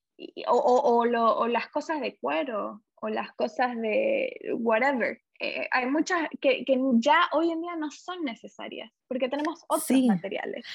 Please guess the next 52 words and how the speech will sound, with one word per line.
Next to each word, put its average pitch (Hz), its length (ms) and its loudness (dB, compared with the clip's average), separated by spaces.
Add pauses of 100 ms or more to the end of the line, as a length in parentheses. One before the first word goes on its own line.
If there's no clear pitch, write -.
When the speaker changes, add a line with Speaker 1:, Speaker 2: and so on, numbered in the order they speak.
(140)
Speaker 2:
Sí, 262 640 6 (240)
sí, 247 280 4
sí, 247 160 4
sí, 233 200 2
sí, 220 320 2
sí, 208 160 -2
sí. 196 240 -4 (680)
Sí. 190 80 -2 (300)
Speaker 1:
Sí. 175 120 -2
Speaker 2:
No, 226 100 6
eso 214 180 4
es 214 40 8
un 247 120 6
tema 262 320 6 (100)
que, 202 260 4
uh, 311 300 10
podemos 214 340 8
entrar, 220 480 8
darle 214 600 10
Speaker 1:
Mm. - 40 10
Speaker 2:
lengua 208 680 10
fuerte, 226 460 6
Speaker 1:
Y - 40 10
si, 262 120 6
Speaker 2:
pues. 269 240 10
Speaker 1:
si 311 180 4
yo 349 140 6
fuera 453 560 6
experta 294 580 -2
y 277 60 -4
te 240 120 -4
pudiera 247 380 -2
decir, 240 500 -8 (180)
taca, 262 340 -6
taca, 294 340 -2
taca, 262 320 -2
todo, 302 220 2
porque 311 200 -4
en 311 80 -2
el 302 120 -8
que, 330 220 -2
creo 370 180 0 (100)
que 320 60 -2
el 262 120 -4
tema 294 260 -4
tiene 269 200 -10
que 269 80 -8
ser 254 180 -8
hablado 240 380 -4
por 220 160 -6
alguien 240 400 -8
que 240 280 -4